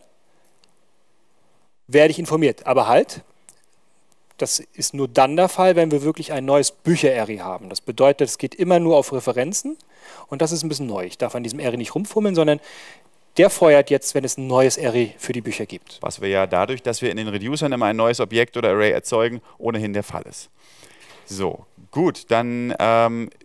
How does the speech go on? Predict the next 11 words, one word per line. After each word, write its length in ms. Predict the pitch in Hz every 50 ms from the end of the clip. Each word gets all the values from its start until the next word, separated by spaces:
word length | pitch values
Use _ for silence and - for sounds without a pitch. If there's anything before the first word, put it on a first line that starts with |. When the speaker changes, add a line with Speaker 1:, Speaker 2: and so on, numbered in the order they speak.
| _ _ - -
Speaker 2:
sehen 280 | 107 104 113 135 165
wir 80 | 185 185
uns 120 | 160 -
mal 120 | - 151 -
an, 160 | - 160 165
wie 100 | 151 139
wir 80 | 139 131
diesen 180 | 139 127 139
Selektor 480 | 120 120 113 127 139 - - 147 131 -
eigentlich 400 | - 113 120 120 110 117 - -
verwenden. 640 | - 110 92 82 98 - 175 156 107 95 127 190